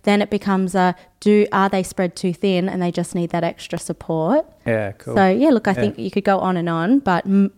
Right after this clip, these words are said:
Speaker 1: for the majority, like any industry, it's a really good relationship.
Speaker 2: Mm. Yeah, good. So, Emily, what would you say is the single most important thing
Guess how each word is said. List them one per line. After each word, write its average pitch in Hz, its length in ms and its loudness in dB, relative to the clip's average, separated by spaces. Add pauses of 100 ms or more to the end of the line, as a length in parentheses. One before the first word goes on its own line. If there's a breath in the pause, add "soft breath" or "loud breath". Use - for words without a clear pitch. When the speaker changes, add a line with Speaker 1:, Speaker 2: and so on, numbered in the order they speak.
(140)
Speaker 1:
for - 160 -2
the 185 100 2
majority, 175 480 0
like 165 220 -4
any 160 180 -4
industry, 160 340 -6
it's - 140 -10
a 165 40 -4
really 156 260 -2 (180)
good 160 240 2
relationship. - 580 -6
Speaker 2:
Mm. 123 280 0 (260)
Yeah, 139 140 2
good. 135 260 -2 (680 loud breath)
So, 160 160 2
Emily, 165 360 2
what 185 180 0
would 156 100 -4
you 135 120 0
say 127 260 0
is 113 80 0
the 117 80 -6
single 123 460 -2
most 113 360 -2
important 110 480 -4
thing 107 340 -6